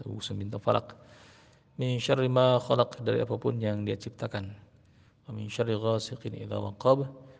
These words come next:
wa min syarri naffatsati fil uqad, wa min syarri naffatsati fil uqad," dan dari tiupan wanita-wanita tukang sihir kepada uqad, buhul-buhul.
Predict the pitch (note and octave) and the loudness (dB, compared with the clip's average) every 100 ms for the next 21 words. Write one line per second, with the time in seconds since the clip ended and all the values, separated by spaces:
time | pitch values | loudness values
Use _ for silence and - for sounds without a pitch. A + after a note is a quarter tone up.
0 | - A#2 G#2 G#2 B2+ B2 B2 A#2+ - A2 | -16 -8 -6 0 2 4 4 6 4 4
1 | - C3 B2 A2+ - A2 - A2 - G#2 | 6 6 6 0 -2 -2 -2 0 2 2
2 | G#2+ - - A#2 B2+ B2+ - B2 A2+ A2 | -2 -16 -12 -4 -2 -2 2 0 2 -2
3 | G#2 G#2+ G#2 C3 B2 A2+ - G#2+ G#2+ - | 0 -2 2 4 4 2 -4 -6 -8 2
4 | C#3 C#3 - - - A2+ G#2+ A2 B2+ B2+ | 4 4 -4 -12 -4 -2 2 4 6 2
5 | C3 A2+ A2 - C3 C3+ C3+ C3 - - | 2 0 4 4 6 4 -4 -8 -18 -20
6 | - - _ _ _ - A2 A2+ A2 A2+ | -20 -20 _ _ _ -4 -2 0 2 2
7 | A2+ B2 A#2+ A#2+ - A#2+ A#2 A#2+ A#2+ C3+ | 0 -2 -2 -6 -4 -4 -2 0 2 2
8 | C3 - A#2 A#2+ C3+ - - - B2 A#2 | -2 -2 4 6 6 2 -10 -8 -6 4
9 | B2 G#2+ - - A#2 A2 G#2+ A2 G#2 G2+ | 4 4 0 -10 -4 -2 -2 0 -2 -2